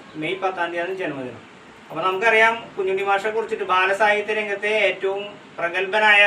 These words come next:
"പൊക്കമില്ലാത്തതാണ് എൻ്റെ പൊക്കം" എന്ന് പറഞ്ഞ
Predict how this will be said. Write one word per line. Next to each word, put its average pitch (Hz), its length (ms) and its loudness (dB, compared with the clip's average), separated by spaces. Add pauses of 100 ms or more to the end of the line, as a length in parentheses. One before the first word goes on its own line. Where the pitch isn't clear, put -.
(680)
"പൊക്കമില്ലാത്തതാണ് 220 840 4
എൻ്റെ 214 180 0
പൊക്കം" 214 360 -4
എന്ന് 208 180 -6
പറഞ്ഞ 202 200 -2